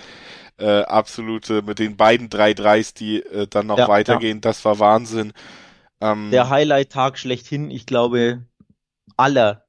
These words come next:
Speaker 2: Zeiten, aller E Ms und W Ms sogar. Ich glaube, so einen Tag mit zwei so verrückten Spielen, torreichen Spielen, dramatischen Spielen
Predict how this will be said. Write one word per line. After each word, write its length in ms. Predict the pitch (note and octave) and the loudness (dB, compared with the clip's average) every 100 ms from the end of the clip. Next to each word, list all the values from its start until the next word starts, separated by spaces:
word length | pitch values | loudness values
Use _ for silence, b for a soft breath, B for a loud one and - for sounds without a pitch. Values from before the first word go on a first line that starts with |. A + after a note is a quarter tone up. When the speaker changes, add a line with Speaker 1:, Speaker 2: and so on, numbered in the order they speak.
| _ | _
Speaker 2:
Zeiten, 360 | - G2 G2 G2+ | -8 -6 -6 -10
aller 320 | - A2+ A2+ | -6 -2 -2
E 160 | G#2 G#2+ | -4 -6
Ms 260 | G#2 G#2 | -6 -10
und 140 | F#2+ F#2+ | -12 -6
W 180 | G2+ D#2 | -6 -4
Ms 220 | F#2+ F#2 | -6 -6
sogar. 360 | F2+ E2+ E2+ - | -4 -2 -2 -4
Ich 80 | |
glaube, 200 | - F2+ | -6 -6
so 200 | - B2+ | 0 0
einen 240 | C#3 C3 A#2+ | 2 0 0
Tag 420 | A2 G#2 A2+ - | 0 -2 -4 -12
mit 240 | G2+ - | -18 -18
zwei 320 | - A2+ A2+ G#2+ | -10 -2 0 0
so 160 | A#2+ | -4
verrückten 580 | A#2 A2 G#2+ G#2 - G#2+ | -6 -6 -6 -10 -12 -12
Spielen, 440 | - - G#2 G#2 | -12 -4 -4 -2
torreichen 480 | G#2+ A#2+ A2 G#2+ G2+ | 0 2 4 2 0
Spielen, 320 | F#2 - G#2+ | -10 -12 -10
dramatischen 580 | G2 G2+ G2+ G#2+ - G#2+ | -6 -4 -2 -4 -6 -16
Spielen 460 | G2 - G2 G2 | -16 -14 -14 -14